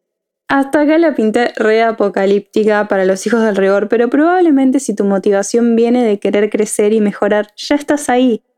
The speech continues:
Hay una youtuber que dice que no importa de dónde venga tu motivación, mientras te lleve a un buen lugar.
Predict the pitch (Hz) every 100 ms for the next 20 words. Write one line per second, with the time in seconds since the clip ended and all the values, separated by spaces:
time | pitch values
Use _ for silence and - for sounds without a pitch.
0 | _ _ 330 381 370 294 262 269 262 269
1 | 262 220 220 233 208 208 220 226 220 220
2 | 220 214 214 214 214 214 202 196 196 196
3 | 196 240 233 247 _ _ _ 226 220 220
4 | 240 208 - 277 277 262 262 247 233 233
5 | 220 202